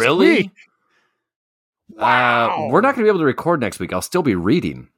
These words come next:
Speaker 2: Wow. Yes. Hulk, Grand Design Madness, number one.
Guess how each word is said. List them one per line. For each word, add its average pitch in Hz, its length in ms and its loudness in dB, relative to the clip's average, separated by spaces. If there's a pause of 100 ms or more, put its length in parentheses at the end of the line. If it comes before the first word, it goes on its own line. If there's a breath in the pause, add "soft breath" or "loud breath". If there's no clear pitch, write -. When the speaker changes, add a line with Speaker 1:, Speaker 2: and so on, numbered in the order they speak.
(840)
Speaker 2:
Wow. 147 1300 -4 (580)
Yes. 202 960 -6 (1900)
Hulk, 254 340 2
Grand 202 300 2
Design 180 500 -2
Madness, 170 680 -2
number 123 260 -8
one. 104 540 -10